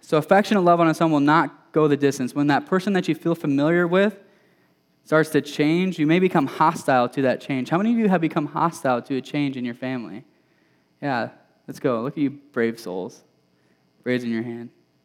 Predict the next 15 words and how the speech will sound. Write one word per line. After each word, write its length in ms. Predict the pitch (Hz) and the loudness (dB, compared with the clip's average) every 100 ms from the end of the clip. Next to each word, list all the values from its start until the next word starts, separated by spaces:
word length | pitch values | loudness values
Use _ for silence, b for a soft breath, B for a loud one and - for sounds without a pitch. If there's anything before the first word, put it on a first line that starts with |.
| _ _ _ _ _ _ _ _ _ _ _ _ _ _ _ _ _ | _ _ _ _ _ _ _ _ _ _ _ _ _ _ _ _ _
So 120 | 160 | 0
when 100 | 180 | 2
that 160 | 135 - | 2 2
person 380 | 196 196 156 - | 0 2 -2 -4
grows 260 | - 147 147 | 0 2 2
past 540 | - - 180 190 - | -4 2 2 2 0
you, 60 | 135 | -4
you 120 | 135 | 0
might 220 | 143 170 | 0 0
become 340 | 165 151 143 120 | -2 -2 -2 -2
jealous 480 | 127 139 160 123 120 | 0 2 2 -2 -6
or 80 | |
bitter 340 | 113 131 156 160 | -6 -4 -2 -4
towards 360 | - 113 104 | -4 -8 -10
them. 260 | 76 104 104 | -18 -20 -20